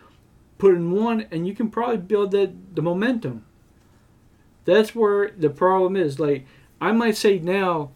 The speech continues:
it makes business sense to stay, to have your own home area and d-, for development shows. Like, N X T should not be traveling. They should always be in Orlando. Or if, if you go, just stay in Florida. They don't need to go to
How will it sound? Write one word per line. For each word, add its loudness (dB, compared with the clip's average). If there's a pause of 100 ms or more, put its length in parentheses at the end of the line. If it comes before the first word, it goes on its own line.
(240)
it 0
makes -2
business 4
sense -4 (400)
to -4
stay, 4
to -2
have -2
your 0
own -4
home -6
area 2 (300)
and -2
d-, -4
for 2
development 0
shows. -10
Like, -6
N 2
X -2
T 0
should -2
not -4
be -2
traveling. -2 (300)
They -2
should -4
always 0
be -2
in -2
Orlando. -2 (320)
Or 6
if, -2
if 0
you -8
go, 4 (160)
just -6
stay 2
in 0
Florida. -2 (1080)
They -2
don't 2
need 4
to 0
go 6
to 4